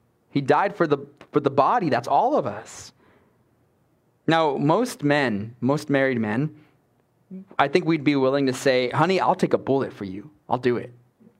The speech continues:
I'll get in the way and I'll take the bullet." But then when she goes, "Oh, can you just pick your socks up off the floor?" "Oh, no, it's too much."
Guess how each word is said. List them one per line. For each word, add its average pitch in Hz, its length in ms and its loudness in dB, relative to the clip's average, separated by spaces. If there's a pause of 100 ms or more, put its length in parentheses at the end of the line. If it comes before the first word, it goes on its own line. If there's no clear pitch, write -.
(100)
I'll 127 140 0
get 143 120 4
in 147 80 0
the 143 80 2
way 135 140 4
and 139 80 0
I'll 135 100 4
take 139 200 0
the 143 60 2
bullet." 127 360 0 (1300)
But - 120 -2
then 156 180 0
when 151 100 0
she 147 160 -2
goes, 147 240 0
"Oh, 170 120 0
can 170 160 -8
you 190 80 -6
just 185 180 -6
pick 190 160 -8
your 170 80 -2
socks 170 340 -2
up - 100 -4
off 165 180 0
the 160 80 -2
floor?" 170 440 0
"Oh, 120 320 0
no, 127 180 -6
it's 117 140 -8
too 175 140 0
much." 185 420 -2